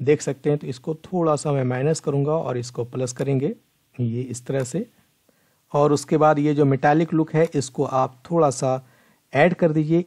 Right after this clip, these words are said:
इस फोटो के लिए, बस ये काफ़ी है। अब उसके बाद हम लोग यहाँ से ओके कर लेंगे। अब आप देख सकते हैं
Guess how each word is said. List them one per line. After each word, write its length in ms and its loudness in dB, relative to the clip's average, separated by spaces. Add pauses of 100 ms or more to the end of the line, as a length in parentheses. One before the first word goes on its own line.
इस 160 2
फोटो 300 0
के 140 -2
लिए, 280 -2 (1000)
बस 440 -2
ये 160 -2
काफ़ी 400 0
है। 140 2 (120)
अब 120 2
उसके 240 0
बाद 200 2
हम 160 0
लोग 160 -4
यहाँ 280 -6
से 180 -6 (140)
ओके 220 -6
कर 100 -4
लेंगे। 380 2 (600)
अब 80 4
आप 100 8
देख 220 2
सकते 280 0
हैं 120 4